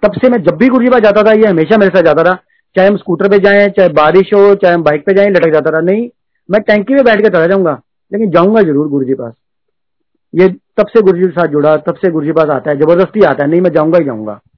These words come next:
गुरुजी ने कहा था ना मेरे को लेके ही, मैं इसलिए जाऊंगा ही जाऊंगा। अभी वो ट्वेल्थ में है, लेकिन अभी भी वो गुरुजी के साथ इतना जुड़ा हुआ है,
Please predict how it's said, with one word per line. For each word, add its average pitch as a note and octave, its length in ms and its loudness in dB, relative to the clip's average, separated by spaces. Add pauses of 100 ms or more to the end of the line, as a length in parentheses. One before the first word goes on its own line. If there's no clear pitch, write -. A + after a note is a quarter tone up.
(380)
गुरुजी E3+ 220 2
ने G#3 80 0
कहा G#3 160 0
था G#3+ 80 0
ना C#4 80 2
मेरे C4 100 2
को A#3 100 2
लेके F#3+ 260 2
ही, E3+ 160 0 (300)
मैं E3 80 -2
इसलिए F3+ 140 -2
जाऊंगा D#3+ 240 0
ही D#3 60 0
जाऊंगा। A2 320 -8 (720)
अभी D#3 160 0
वो G3 120 2
ट्वेल्थ F#3+ 380 -2
में G3 120 2
है, G3 200 0
लेकिन F#3 200 -4 (100)
अभी G#3 200 -4
भी B3+ 60 -2
वो C4+ 60 2
गुरुजी A3 260 -2
के G3+ 60 -2
साथ G#3 120 -2
इतना G#3+ 120 -4
जुड़ा F#3 240 2
हुआ F#3+ 140 2
है, G3 100 -4